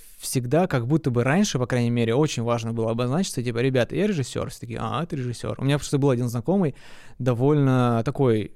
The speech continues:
ну, типа, крутой там фотограф и так далее, у него там важный батя, всё такое, то есть там прям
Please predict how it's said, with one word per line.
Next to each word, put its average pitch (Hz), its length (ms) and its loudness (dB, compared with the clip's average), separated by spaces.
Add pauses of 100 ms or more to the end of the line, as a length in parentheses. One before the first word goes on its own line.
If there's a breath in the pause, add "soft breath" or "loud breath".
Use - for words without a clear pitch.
ну, 160 160 0
типа, 110 200 -2
крутой 123 440 0
там 110 160 -6
фотограф 123 460 0
и - 20 -14
так 117 120 -6
далее, 143 520 4
у 123 120 -8
него 117 680 2
там 113 200 -2
важный 120 320 2
батя, 143 680 2
всё - 140 -10
такое, 135 580 2
то 117 40 -2
есть 120 160 -8
там 113 240 -4
прям 117 380 -2